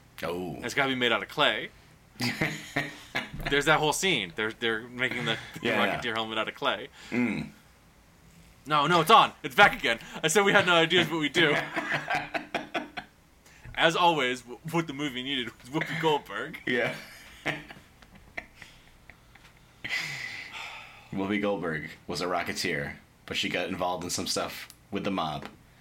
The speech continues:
Speaker 1: Goes over her head. She has to go in hiding. But where does she hide? In a nunnery? What, where, where, where, where do nuns live? Habits?
Speaker 2: A nunnery. A habit is the clothing that they wear.
Speaker 1: Okay.
Speaker 2: <laughs>
Speaker 1: The, the only place to hide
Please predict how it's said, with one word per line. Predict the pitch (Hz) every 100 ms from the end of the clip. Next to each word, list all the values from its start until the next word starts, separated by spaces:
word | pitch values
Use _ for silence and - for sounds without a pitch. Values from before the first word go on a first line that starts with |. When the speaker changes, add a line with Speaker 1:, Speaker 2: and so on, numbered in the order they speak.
| - -
Speaker 1:
Goes | 90 90
over | 85
her | 87
head. | 87 73 73
She | - 104
has | 92
to | 104
go | 92
in | 92
hiding. | 90 80 71 71 -
But | 90
where | 90
does | 85
she | 90
hide? | 85 90 104 107 - - - - _ - - - _ - -
In | 98
a |
nunnery? | 95 90 107 120 127
What, | 113 117 110
where, | 117 123
where, | 113 117 120
where, | - 113 107 107
where | 101 - 120
do | 131
nuns | 123 123
live? | - - - - -
Habits? | 95 - 147 - - - - 131 151 139
Speaker 2:
A |
nunnery. | 139 139 123 120 117
A | 113
habit | 131 131 123
is | 110
the | -
clothing | 120 110 104
that | 98
they | 101
wear. | 90 80 92 - -
Speaker 1:
Okay. | 113 - - - - -
Speaker 2:
<laughs> | 117 - - 175 554 587 - - - - _ - - - 175 160 139 120 -
Speaker 1:
The, | 110 95
the | - 98
only | 98 101
place | 104 98
to | 90
hide | 90 92 82